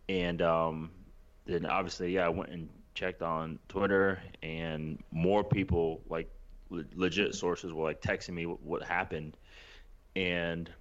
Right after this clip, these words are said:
you know, I never, I never met Kobe. Or,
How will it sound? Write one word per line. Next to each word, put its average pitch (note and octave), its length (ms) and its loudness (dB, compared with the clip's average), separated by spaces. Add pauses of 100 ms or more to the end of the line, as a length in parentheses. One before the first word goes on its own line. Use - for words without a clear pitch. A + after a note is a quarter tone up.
(480)
you G2+ 140 0
know, C#2 60 2
I A2+ 100 4
never, A2 540 2
I A2 80 -4
never G#2 280 0
met F#2+ 220 -4
Kobe. F#2 340 -6
Or, D2 140 -6